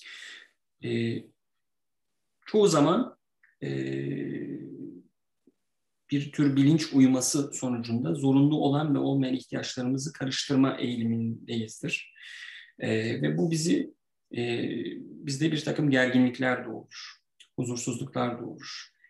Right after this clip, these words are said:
Yani aslında yapmamamız gereken şeyleri yaptığımız ölçüde huzursuz oluruz. Aile ortamında bu biraz daha belirgindir. Çünkü göz göre göre özellikle çocukların, e, çocuklarımızın,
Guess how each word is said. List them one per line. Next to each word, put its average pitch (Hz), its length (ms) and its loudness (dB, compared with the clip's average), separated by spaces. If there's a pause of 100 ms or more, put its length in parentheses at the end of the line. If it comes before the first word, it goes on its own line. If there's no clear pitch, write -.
(120)
Yani - 160 -6
aslında 135 280 0
yapmamamız 131 640 4
gereken 123 360 -2
şeyleri 123 380 -2
yaptığımız 139 500 -2
ölçüde 135 500 -4
huzursuz - 460 -8
oluruz. - 320 -10
Aile 139 280 2
ortamında 165 640 2
bu 156 100 -2
biraz 143 300 2
daha 135 220 -2
belirgindir. - 760 -10 (360)
Çünkü 151 520 0 (720)
göz 123 220 0
göre 135 220 6
göre 120 480 2 (480)
özellikle 120 340 0
çocukların, 117 720 -2 (600)
e, 110 420 -6
çocuklarımızın, 120 920 0